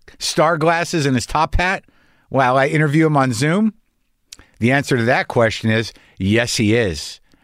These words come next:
He most certainly is gonna wear his top hat and star sunglasses while you interview him on Zoom. But the big topper is he's gonna have outer space as his background. Yeah, yeah, that's,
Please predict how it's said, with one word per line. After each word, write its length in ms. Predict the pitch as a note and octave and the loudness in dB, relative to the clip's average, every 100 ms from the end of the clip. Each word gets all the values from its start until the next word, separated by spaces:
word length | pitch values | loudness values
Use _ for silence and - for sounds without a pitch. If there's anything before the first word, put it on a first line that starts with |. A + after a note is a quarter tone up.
| _ - | _ -4
He 100 | B2 | 0
most 280 | B2+ A2 - | 0 -2 -2
certainly 540 | - C#3+ C3 A2+ A2 | 0 0 0 0 2
is 200 | B2 A2 | 2 0
gonna 160 | G#2+ G2 | -2 0
wear 160 | G2 | 0
his 120 | F#2 - | 0 -2
top 300 | A2 G2 - | -4 -4 -2
hat 300 | F#2+ F2 - - - | -2 -4 -8 -20 -8
and 160 | G2 | -6
star 320 | - - G#2+ | -4 -2 0
sunglasses 720 | F#2+ G#2+ A#2 G#2 F2+ - F2 | 0 0 0 2 0 -2 -6
while 140 | F2+ F#2 | -2 0
you 180 | G2 G#2 | 0 -2
interview 300 | G#2 F#2 F#2+ | -2 -2 -2
him 80 | |
on 160 | F#2 F2 | -2 -4
Zoom. 360 | E2+ A2 E2+ D2+ - - - - | -2 -2 -2 -6 -14 -20 -20 -6
But 220 | C#3+ C3+ | -2 -2
the 80 | - | -4
big 400 | G#2 E3+ F#3+ D#3+ | -4 0 -2 -4
topper 520 | - G3 G#3 C3 A2+ | -2 -2 -2 -2 0
is 300 | G#2+ G#2+ A#2 - - - _ _ | 0 0 -4 -8 -20 -20 _ _
he's 260 | A#2 D3+ C3 | -2 -2 0
gonna 180 | C3 | 0
have 220 | A2 G#2+ G2 | 0 0 0
outer 300 | A#2+ C3 B2 | 0 0 -2
space 500 | - A#2 C3+ A2+ F#2+ | -4 -2 0 -2 -4
as 160 | E2 | -6
his 120 | F2 | -6
background. 760 | E2 G2+ A2 - F2+ E2+ D2+ - _ G#2 | -2 -2 -2 -2 -2 -2 -6 -10 _ -2
Yeah, 320 | A2+ C#3 G#2+ _ _ _ _ - | 0 0 -4 _ _ _ _ -2
yeah, 320 | G#2+ B2+ B2+ | 0 2 0
that's, 340 | A#2 - - | -2 -4 -12